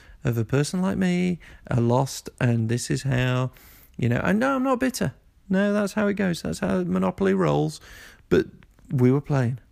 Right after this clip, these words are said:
We were playing, and we're doing more and more of these deals. And the killer was the yellows, Matthew and Oliver.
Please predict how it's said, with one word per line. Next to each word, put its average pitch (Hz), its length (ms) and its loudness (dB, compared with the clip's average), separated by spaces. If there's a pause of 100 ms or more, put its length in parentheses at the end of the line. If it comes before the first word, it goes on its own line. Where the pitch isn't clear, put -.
(880)
We 123 80 0
were 110 40 -2
playing, 147 260 -2
and 120 80 -2
we're 113 80 -2
doing 117 240 0
more 117 160 0
and 113 80 -2
more 120 220 -2
of 123 80 -6
these 117 240 -4
deals. 131 400 -4 (640)
And 117 160 0
the 113 60 0
killer 139 540 -4 (600)
was 104 160 -6
the 131 140 -2
yellows, 120 640 -4 (1000)
Matthew 127 580 -2 (180)
and 143 220 0
Oliver. - 480 -12